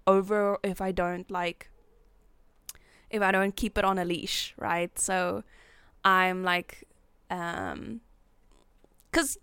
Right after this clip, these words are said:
your pessimistic side is, it, it's the natural, um, like,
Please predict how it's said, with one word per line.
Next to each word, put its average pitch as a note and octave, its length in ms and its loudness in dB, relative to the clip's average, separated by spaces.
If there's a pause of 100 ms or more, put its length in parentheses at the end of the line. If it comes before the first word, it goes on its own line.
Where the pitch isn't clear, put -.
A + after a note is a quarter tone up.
your C#4 140 0
pessimistic C#4+ 580 -2
side F#3+ 320 2
is, G3+ 260 0
it, - 220 -4 (420)
it's - 380 0
the A#3+ 100 0
natural, A3 1300 0 (580)
um, F3+ 800 -4 (1040)
like, F#3 560 0